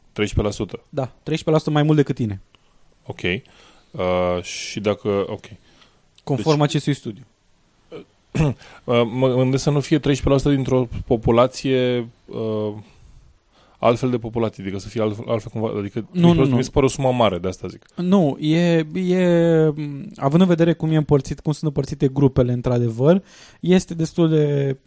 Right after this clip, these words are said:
Speaker 2: clar că despre asta e vorba.
Speaker 1: Mhm.
Speaker 2: Pentru că se spune despre zece mii, doisprezece dintre femei care au raportat pierderi ale auzului,
Speaker 1: Mhm.
Speaker 2: iar celelalte nu au raportat, deci se consideră că e normal, au auzul normal.
Speaker 1: Da.
Speaker 2: Și, uh,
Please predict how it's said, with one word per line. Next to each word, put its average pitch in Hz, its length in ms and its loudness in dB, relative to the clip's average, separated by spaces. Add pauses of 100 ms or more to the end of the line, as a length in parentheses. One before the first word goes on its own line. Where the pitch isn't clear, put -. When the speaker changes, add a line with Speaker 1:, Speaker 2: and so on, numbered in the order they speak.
(220)
Speaker 2:
clar 147 280 4
că 139 200 -2
despre 131 280 -2
asta 127 180 -2
e 123 60 2
vorba. 117 480 -6
Speaker 1:
Mhm. 101 240 -6
Speaker 2:
Pentru 147 240 0
că - 100 -4
se 151 140 -2
spune 170 340 0
despre 151 420 -2
zece 156 340 0
mii, 156 220 -2
doisprezece 139 560 0
dintre 135 260 -4
femei 143 300 0
care 139 280 2
au 135 120 6
raportat 131 760 0
pierderi 127 460 -4
ale 123 200 0
auzului, 123 680 0 (220)
Speaker 1:
Mhm. 113 100 -6
Speaker 2:
iar 156 140 2
celelalte 202 460 2
nu 196 200 4
au 196 60 8
raportat, 190 460 2
deci 127 120 -2
se - 120 -8
consideră 151 420 -4
că 151 120 -8
e 151 60 0
normal, 147 480 2
au 117 320 2
auzul 127 280 2
normal. 127 400 -2 (200)
Speaker 1:
Da. 95 100 -4 (460)
Speaker 2:
Și, 147 680 0 (160)
uh, 131 840 0